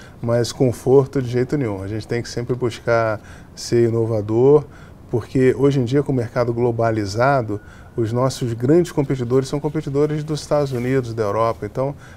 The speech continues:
a gente tem que manter o nível de investimento, manter o nível de atenção às oportunidades e, principalmente, ouvir o mercado, né? Sentir aquilo que o, que o mercado precisa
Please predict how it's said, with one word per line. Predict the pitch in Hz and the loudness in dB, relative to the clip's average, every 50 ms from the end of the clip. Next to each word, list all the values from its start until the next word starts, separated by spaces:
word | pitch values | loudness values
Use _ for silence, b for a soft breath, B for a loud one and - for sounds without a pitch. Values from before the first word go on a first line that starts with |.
| B - | B -10
a | - | -8
gente | 117 113 - - | -8 -8 -6 -4
tem | - 135 131 | -2 -2 -2
que | 131 - - 139 135 135 131 127 120 117 113 113 110 110 107 104 104 110 117 | -4 -4 -2 0 2 2 2 2 2 0 0 0 0 0 -2 -4 -6 -8 -8
manter | 120 117 127 131 120 113 - - 135 143 151 151 139 | -4 -2 0 0 -2 -2 -2 0 2 4 4 4 4
o | 123 120 | 2 0
nível | 117 120 131 120 120 117 | 0 -2 0 0 -2 -2
de | 117 117 | -2 -4
investimento, | 113 117 117 110 - - 110 110 117 127 127 123 123 - | -2 -2 -4 -4 -6 -8 -6 -4 -4 -2 -4 -4 -6 -8
manter | 110 107 104 104 - 123 | -8 -8 -8 -6 -6 -6
o | 120 | -4
nível | 120 117 117 117 113 113 104 B B B B B - | -4 -4 -6 -6 -6 -8 -8 B B B B B -8
de | - 117 120 | -2 0 0
atenção | 117 - - 135 120 110 - - - 139 139 | 2 2 0 0 0 0 -2 -2 0 0 0
às | 131 113 123 | 0 0 0
oportunidades | 123 - 135 113 110 - 123 117 113 110 120 120 131 143 139 - B B B B B B - | -2 -2 -2 -4 -4 -4 -6 -4 -4 -2 0 0 2 0 0 -4 B B B B B B -4
e, | 147 | -4
principalmente, | 151 - - 196 180 - - - 160 143 147 156 165 160 - - | -2 -2 0 -2 -2 -2 0 0 0 2 2 2 0 0 0 2
ouvir | 175 160 139 117 107 113 139 160 | 2 2 2 2 -2 -2 -2 0
o | 160 143 | 0 0
mercado, | 120 113 98 - - - 90 - - 85 104 110 | 0 -2 -2 -4 -6 -10 -12 -10 -12 -10 -8 -6
né? | 117 127 135 135 B B B B - | -4 -4 -4 -6 B B B B -16
Sentir | - - - 156 147 131 - - - - 170 170 | -14 -6 -2 0 0 0 -2 -4 -6 -2 0 0
aquilo | 151 135 - - 165 160 151 135 | 0 -2 -2 -2 0 0 0 -2
que | - - - 151 | -4 -4 -4 -2
o, | 143 139 135 131 127 123 120 - | 0 0 0 0 0 -2 -2 -4
que | - | -6
o | 131 131 | -6 -4
mercado | 135 117 - - 131 127 127 123 | -4 -4 -4 -4 -2 -2 -2 -4
precisa | - - 131 110 - - - 151 160 160 135 107 101 101 | -6 -6 -6 -6 -6 -6 -4 -2 -2 -2 -2 -2 -6 -8